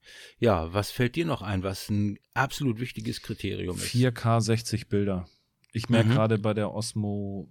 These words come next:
Speaker 2: Pocket, wie sehr
Speaker 1: Ja.
Speaker 2: ich das genieße, dass
Speaker 1: Mhm.
Speaker 2: ich mit sechzig Bildern pro Sekunde in wirklich knack granatenscharfen Bildern aufnehme und ich
Speaker 1: Mhm.
Speaker 2: erstens noch Speck hab, mir meine Slow-Mos reinzubauen. Das heißt,
Speaker 1: Mhm.
Speaker 2: ähm,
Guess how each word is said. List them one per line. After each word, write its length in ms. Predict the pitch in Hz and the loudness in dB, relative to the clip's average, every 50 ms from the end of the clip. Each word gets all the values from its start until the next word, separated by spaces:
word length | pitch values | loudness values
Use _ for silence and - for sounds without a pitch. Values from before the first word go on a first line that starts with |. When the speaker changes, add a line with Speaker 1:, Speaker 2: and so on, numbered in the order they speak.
| _ - | _ -6
Speaker 2:
Pocket, 420 | - 110 113 - 107 104 - - | -4 -4 -2 -2 -4 -4 -4 -2
wie 240 | 110 107 107 92 98 | -2 -2 0 0 -2
sehr 180 | 92 101 110 | 0 4 4
Speaker 1:
Ja. 100 | 110 107 | 4 4
Speaker 2:
ich 80 | - - | 4 2
das 200 | - 113 107 - | 0 -2 -2 0
genieße, 560 | - 110 98 104 110 117 117 - 98 104 117 113 - - - - - - - | 0 0 2 2 2 2 2 2 0 0 -2 -2 -6 -16 -18 -18 -16 -8 -2
dass 180 | - 107 101 101 | 2 2 4 4
Speaker 1:
Mhm. 60 | 107 | 2
Speaker 2:
ich 120 | 110 - - | 0 0 0
mit 180 | 104 101 - | -2 0 0
sechzig 380 | - 113 113 - - 117 110 - | 0 0 0 0 -2 -4 -4 2
Bildern 460 | - 117 113 117 113 107 107 104 95 | 4 4 4 6 4 4 2 0 -2
pro 180 | - - - 113 | -4 -4 -2 0
Sekunde 540 | 101 110 104 - - 110 107 107 107 107 101 | 0 0 -2 -2 0 0 0 2 2 0 0
in 360 | - 95 95 98 92 - - _ _ _ _ _ | -2 -2 -2 -2 -4 -6 -8 _ _ _ _ _
wirklich 420 | - 104 117 117 117 107 104 - - | -4 -2 -2 0 0 -4 -6 -6 -8
knack 640 | - - - - 120 120 120 123 131 - - - _ _ _ _ _ _ _ _ _ - | -14 -14 -10 -4 -2 -2 -2 -2 -4 -8 -14 -20 _ _ _ _ _ _ _ _ _ -6
granatenscharfen 1120 | - - 98 107 113 113 123 127 - - 117 113 - - 110 110 113 113 117 120 110 101 | -4 -2 0 2 2 2 2 0 0 -4 -4 -4 -4 -2 -2 -2 -2 -2 -2 -2 -2 -2
Bildern 360 | - 110 113 120 113 101 92 | 0 2 2 2 2 0 0
aufnehme 640 | - - 95 92 - - 98 92 92 95 104 120 117 117 - - - - - - - | -2 -4 -6 -6 -4 -4 -4 -2 -2 0 -2 -2 -4 -4 -10 -20 -20 -20 -20 -12 -4
und 200 | - 104 107 107 | -2 0 0 0
ich 240 | 113 117 - - - | -2 -6 -6 -6 0
Speaker 1:
Mhm. 60 | 110 | 2
Speaker 2:
erstens 340 | 113 117 113 - 117 117 - | 2 2 2 0 -2 -2 0
noch 120 | 117 107 - | -2 -2 -2
Speck 340 | - - - 117 113 - - | -2 -2 -2 -2 -2 0 -2
hab, 180 | 113 113 117 _ _ _ | -2 -2 -4 _ _ _
mir 320 | - 92 90 101 104 104 101 | -12 -10 -6 -4 -2 0 0
meine 440 | 101 104 101 104 104 101 101 98 92 | 2 2 2 2 2 2 2 0 0
Slow-Mos 600 | - - - 107 113 123 120 107 101 - - - | -2 0 4 4 6 6 6 4 2 0 -2 -4
reinzubauen. 580 | 92 92 90 - 98 87 92 90 92 98 110 110 | -4 -4 -4 -6 -8 -6 -4 -2 -2 0 0 -2
Das 160 | 101 - - | -2 -2 -2
heißt, 280 | 104 98 95 - - | -2 -2 -2 -4 -2
Speaker 1:
Mhm. 60 | - 110 | 0 0
Speaker 2:
ähm, 300 | 104 98 95 92 92 | 2 2 0 -2 -4